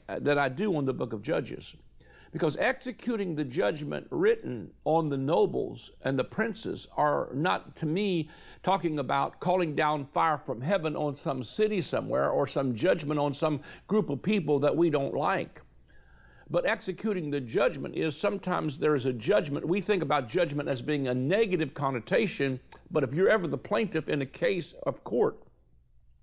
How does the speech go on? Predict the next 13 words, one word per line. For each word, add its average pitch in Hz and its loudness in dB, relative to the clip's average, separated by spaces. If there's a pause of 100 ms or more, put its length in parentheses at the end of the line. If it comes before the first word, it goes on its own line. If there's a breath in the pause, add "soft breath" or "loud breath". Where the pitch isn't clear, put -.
(520 soft breath)
and 156 2
the 156 4
judge 165 2
says 175 2
that 160 2
the 147 2
judgment 156 0
is 151 2
in 147 2
favor 151 2 (380 loud breath)
of 135 0
the 139 -2
plaintiff, 147 -2